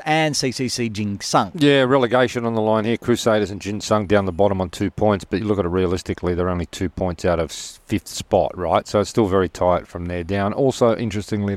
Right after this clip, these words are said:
Speaker 2: looking at that table, given the games played are a little bit skew-if at this point, U S R C Lions are going a lot better than it looks. They've only played three and on five points.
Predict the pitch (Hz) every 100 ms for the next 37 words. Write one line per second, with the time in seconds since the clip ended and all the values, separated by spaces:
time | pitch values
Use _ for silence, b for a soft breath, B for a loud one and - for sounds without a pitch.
0 | 87 98 101 90 92 - - 107 95 92
1 | 95 b b b b b b b - 113
2 | 104 101 98 90 - - 92 101 104 92
3 | - - 113 110 104 90 85 101 92 98
4 | 95 101 - _ - - - 120 110 127
5 | 127 117 110 - 98 104 113 120 - 104
6 | - 101 92 98 101 87 98 - _ b
7 | b 95 98 95 92 98 85 98 87 82
8 | b b b - 95 87 82 92 85 -
9 | - 90 85 90 87 - 90 82 - 95
10 | 90 82 80 95 92 85 - 90 -